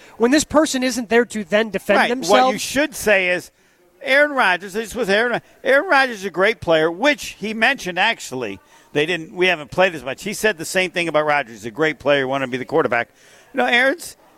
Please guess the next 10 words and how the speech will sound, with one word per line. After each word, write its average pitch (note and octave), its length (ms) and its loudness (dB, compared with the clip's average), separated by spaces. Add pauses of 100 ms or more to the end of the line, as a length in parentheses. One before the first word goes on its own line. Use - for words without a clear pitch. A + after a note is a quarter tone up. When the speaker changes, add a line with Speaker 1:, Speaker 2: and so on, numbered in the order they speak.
Speaker 2:
Aaron's C#4+ 300 0
a F4 40 -2
complicated G3+ 680 -2
man. F#3 340 0 (340)
Uh, D#3 300 2
and F3 160 2
I, F#3+ 200 2 (960)
uh, F3 200 4
you G3 100 -2
know, E3+ 380 0